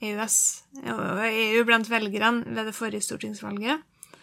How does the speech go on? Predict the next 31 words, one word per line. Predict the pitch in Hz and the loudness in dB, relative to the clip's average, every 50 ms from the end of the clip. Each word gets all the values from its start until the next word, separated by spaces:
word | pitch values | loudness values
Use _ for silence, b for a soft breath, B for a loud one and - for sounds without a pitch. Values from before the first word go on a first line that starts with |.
| B B B B B B | B B B B B B
Og | B 240 240 240 240 240 - - | B 0 4 4 4 2 0 -2
i | 254 240 | -2 0
slutten | - 240 226 220 226 | 0 0 0 0 0
av | 220 214 | 0 2
mai | 208 208 202 202 208 214 | 2 2 2 0 2 2
i | 233 254 | 2 2
år | 294 302 | 2 2
så | 294 - 254 233 | 2 0 -2 -2
ble | 233 | -4
det | - - 226 | -6 -6 -8
gjort | 208 - - - | -8 -8 -6 -6
en | 214 214 - | -4 -4 -2
undersøkelse | 220 208 208 208 - 208 202 - - 214 202 - - 214 214 | -2 -2 -2 -2 -4 -4 -6 -12 -12 -8 -8 -6 -6 -4 -6
av | 208 208 202 | -6 -6 -6
Sentio | - - 214 196 - - 226 269 302 294 | -6 -6 -6 -8 -4 2 2 2 2 2
som | 269 240 | 0 -2
viste | 226 202 - - 214 | -2 -2 -2 -4 -6
at | 202 - | -6 -6
det | 226 - - - - | -8 -8 -6 2 2
aldri | 226 226 220 202 196 214 226 | 2 4 2 -4 -2 -4 -4
før | 220 - - 233 233 233 214 220 | -4 -2 0 0 0 0 -2 -2
har | 226 220 220 | -4 -4 -4
vært | 220 220 220 208 - | -4 -6 -4 -4 -4
så | - 233 226 226 | -4 -2 -4 -4
høy | 220 226 226 226 | -4 -4 -6 -6
oppslutning | 202 226 226 - - - - - - - 220 226 233 240 - | -4 -4 -6 -6 -8 -16 -16 -16 -10 -6 -4 -4 -4 -4 -4
om | 226 220 220 208 - _ - | -4 -4 -4 -6 -10 _ -8
E | - 233 226 | -4 -4 -4
U | 226 214 | -2 -4
S-avtalen. | - - 226 208 - 214 214 254 302 294 _ b b b b b b b b b b b b b b | -6 -8 -8 -8 -8 -4 0 0 0 0 _ b b b b b b b b b b b b b b
To | - 254 240 | -6 -4 2